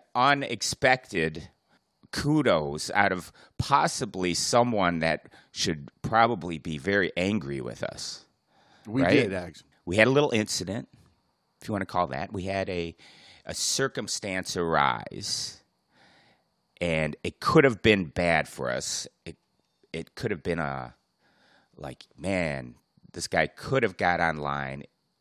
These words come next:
Speaker 1: and ripped us apart because we ma-, w-, we inadvertently ha-, ha-, made a guy have a bad evening, right? We didn't know this.
Speaker 2: We in-,
Speaker 1: So,
Speaker 2: we,
Speaker 1: James,
Speaker 2: well,
Speaker 1: tell the
Speaker 2: we,
Speaker 1: story.
Speaker 2: we
Speaker 1: You tell a little bit of
Speaker 2: inadvertently
Speaker 1: the story.
Speaker 2: stole his dry suit.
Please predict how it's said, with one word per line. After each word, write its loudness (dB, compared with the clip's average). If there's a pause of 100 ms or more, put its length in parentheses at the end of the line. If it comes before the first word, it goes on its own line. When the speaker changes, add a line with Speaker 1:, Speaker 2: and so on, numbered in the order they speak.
(100)
Speaker 1:
and -14
ripped -4
us -8 (340)
apart 2
because -2
we 2
ma-, 0 (400)
w-, -10 (120)
we -2
inadvertently -4 (480)
ha-, -6 (300)
ha-, -6
made -2
a -4
guy 0
have -2
a -8
bad 0
evening, -8 (600)
right? -6 (220)
We -10
didn't -10
know -6
this. -14 (200)
Speaker 2:
We 6
in-, 10
Speaker 1:
So, 4
Speaker 2:
we, -6
Speaker 1:
James, 6
Speaker 2:
well, 12
Speaker 1:
tell 0
the -2
Speaker 2:
we, -2
Speaker 1:
story. -6
Speaker 2:
we 0
Speaker 1:
You -10
tell 2
a 6
little 2
bit -4
of -6
Speaker 2:
inadvertently 0
Speaker 1:
the -6
story. -4
Speaker 2:
stole 6
his -2
dry 0
suit. -10